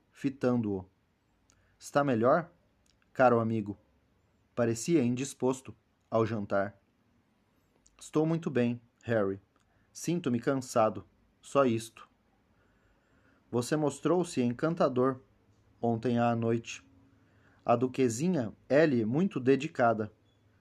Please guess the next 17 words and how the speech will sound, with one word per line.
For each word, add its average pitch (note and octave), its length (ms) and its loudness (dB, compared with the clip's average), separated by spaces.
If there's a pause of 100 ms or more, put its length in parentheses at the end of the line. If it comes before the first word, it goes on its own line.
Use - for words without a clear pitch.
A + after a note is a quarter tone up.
(240)
Disse-me B2 520 -2
que A2+ 180 -10
vai B2+ 260 2
a C#3+ 80 4
Selby." B2 560 0 (1700)
"Prometeu-me D3 720 2
que - 180 -10
iria D3 320 2
no B2 160 0
dia D3+ 220 4
vinte." C3 500 -6 (1500)
"Monmouth C#3+ 800 2 (640)
também C3 400 -2
vai?" C#3+ 380 2 (1400)
"Oh, C#3 260 6 (160)
sim, D3 480 -6
Harry." G#2 400 0